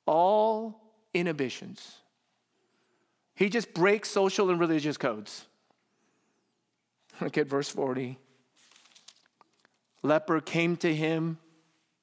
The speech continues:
imploring him or begging him, and kneeling, said to him, "If you will, if you will, you can make me clean."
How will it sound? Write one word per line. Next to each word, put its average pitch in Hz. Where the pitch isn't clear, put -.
imploring 180
him 147
or 147
begging 180
him, 101
and 127
kneeling, 151
said 123
to 117
him, 117
"If 113
you 120
will, 110
if -
you 160
will, 95
you 110
can 110
make 107
me 110
clean." 113